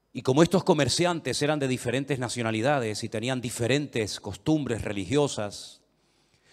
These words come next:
pues toda la ciudad de Corinto estaba plagada de templos paganos. Allí se adoraba a todo. La ciudad de Corinto tenía una acrópolis. La palabra acrópolis es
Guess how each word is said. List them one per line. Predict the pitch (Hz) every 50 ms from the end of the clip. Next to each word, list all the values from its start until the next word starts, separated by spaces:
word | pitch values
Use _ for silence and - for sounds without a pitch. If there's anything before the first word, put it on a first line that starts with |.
| _ _
pues | - 127 120 -
toda | - 156 156 170 180
la | 175 165
ciudad | - - 147 151
de | 156 151
Corinto | - 139 131 151 156 143 147
estaba | 123 - 147 139 143 139 143
plagada | - 131 117 110 113 127 175 196 180 127 101 98
de | 101 101 98
templos | - 127 120 113 101 110 101 90
paganos. | - 95 87 90 87 85 78 73 - - - - - _ _ _ _ _
Allí | 104 101 110 147 170
se | - - 160
adoraba | 135 123 117 120 151 160 156 156 - - - - - _
a | 95 98 101
todo. | - 123 113 98 87 80 78 - - - - _ _ _ _ _ _ _ _ _ _ _ _ _ _ _ _ _ _ _ _ _ _ _ _ _ _ _ _ _ _ _
La | 104
ciudad | 101 - 127 135
de | 156 151
Corinto | - 143 139 156 175 170 - 147 131
tenía | - 123 135 147 151
una | 156 147 139 135 135 -
acrópolis. | 113 110 - - 160 175 185 175 - 127 113 113 135 151 - - - -
La | - 98 -
palabra | - 107 120 139 151 151 151 147 -
acrópolis | - 113 - - - 165 185 175 - - 120 113 113 107 -
es | - 139 143 123